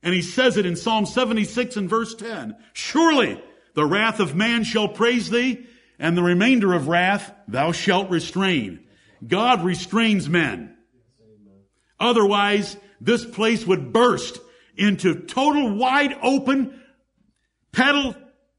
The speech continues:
to the metal rebellion against God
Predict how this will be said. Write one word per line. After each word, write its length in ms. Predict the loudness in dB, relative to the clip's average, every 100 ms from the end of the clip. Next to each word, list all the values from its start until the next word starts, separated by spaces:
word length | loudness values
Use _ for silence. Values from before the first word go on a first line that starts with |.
| _ _ _ _
to 200 | 6 8
the 120 | 6
metal 520 | 6 4 4 2 -2 -12 -8
rebellion 720 | 2 2 2 0 4 4 4 4
against 420 | 2 0 0 0
God 480 | 2 2 2 -2